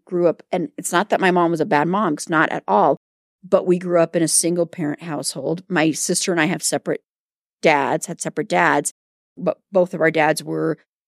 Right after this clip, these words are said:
my sister's dad was never really around, and my dad is a whole other story. But so, but we still were in that single parent thing. And so when you have the single parent thing, I think it's even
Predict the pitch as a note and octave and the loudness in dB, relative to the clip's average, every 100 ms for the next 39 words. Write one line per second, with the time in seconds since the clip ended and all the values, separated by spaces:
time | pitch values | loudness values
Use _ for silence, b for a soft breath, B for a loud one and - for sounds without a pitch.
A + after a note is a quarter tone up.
0 | - E3+ D#3 - C4 F#3 F3+ E3+ D#3+ D#3 | 0 2 4 4 2 0 2 4 4 2
1 | D3+ E3+ F#3 D#3+ C#3+ C#3+ D3 C#3+ A#2+ A2 | -2 0 2 2 0 -4 -4 -6 -6 -6
2 | C#3+ - D#3+ D#3+ E3 D#3+ D3+ D3+ D#3 - | -6 -4 -2 2 2 4 4 2 0 -6
3 | _ _ _ _ _ - E3 E3 - D#3 | _ _ _ _ _ -2 0 0 -2 -2
4 | D3+ D3 - D#3+ D3+ D3+ _ _ _ - | -4 -2 0 2 0 -2 _ _ _ -12
5 | - C4+ A#3 G3 G#2+ D3+ - _ _ - | -2 2 4 4 4 -2 -8 _ _ -4
6 | G3+ - G#3 F#3+ - F#3+ - G#3+ F#3 F#3 | -2 2 2 4 0 0 2 2 4 2
7 | - F#3+ F#3 D#3+ - - F3 E3+ - E3+ | 2 2 2 0 0 0 0 -2 -6 -4
8 | E3 - - A#3 G#3 F3 D#3+ F3+ E3 E3 | -4 -4 0 2 2 0 0 2 2 0
9 | - - F3 E3 G3 F3+ F#3 E3+ F#3 E3 | -6 -8 -4 0 2 0 0 -2 -2 -4
10 | F#3+ F#3+ - G3 - - F#3 - - - | -4 -4 -4 -4 -4 -4 -4 -4 -6 -8
11 | F3+ G3 F#3 E3+ E3+ | -4 -4 -2 0 0